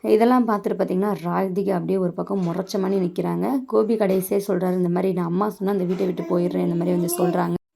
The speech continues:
ஈஸ்வரி பாட்டி பார்த்தீங்கன்னா கோபிக்கு மட்டும் இல்லாம நம்மளுக்கே பெரிய ஷாக் கொடுத்துட்டாங்க. கோபிக்கு பார்த்தீங்கன்னா சரியான அசிங்கமா போயிடுது.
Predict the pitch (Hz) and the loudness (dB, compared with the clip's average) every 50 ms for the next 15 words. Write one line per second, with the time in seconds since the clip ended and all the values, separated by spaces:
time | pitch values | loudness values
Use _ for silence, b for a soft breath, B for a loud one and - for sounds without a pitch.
0 | _ _ 214 233 285 320 311 - 320 302 240 220 220 - 196 190 185 - 196 - | _ _ 0 2 2 2 2 4 4 4 4 4 0 0 0 0 0 -2 -2 -2
1 | - 180 175 - 196 175 180 208 233 196 - 220 214 254 220 247 262 254 269 247 | -2 -2 -2 -2 0 0 2 2 0 0 2 4 4 4 4 4 2 4 4 4
2 | 247 226 - - 240 240 208 196 208 226 208 180 175 165 175 196 233 226 - 254 | 4 4 2 0 0 0 0 0 0 0 0 0 -2 0 0 0 0 0 0 -2
3 | 254 - 214 190 202 214 220 214 214 - 185 170 196 185 190 - 190 190 185 214 | 0 0 0 0 2 2 0 0 -2 -4 -6 -6 -6 -6 -2 -2 -2 -2 -2 -2
4 | 196 185 180 185 202 - _ _ _ _ _ - - - 247 277 240 233 277 240 | -4 -2 -2 -2 -4 -6 _ _ _ _ _ -8 0 2 2 4 4 2 0 0
5 | 240 190 202 196 196 202 190 208 226 226 226 - 175 160 165 180 190 214 220 233 | 2 2 0 0 0 0 0 0 0 -2 -2 0 0 2 2 2 2 2 2 2
6 | 247 214 180 180 - 220 208 214 208 208 196 185 - 190 185 185 180 180 220 | 0 0 -2 -2 -4 -2 -2 0 0 0 -2 0 0 0 0 2 2 2 2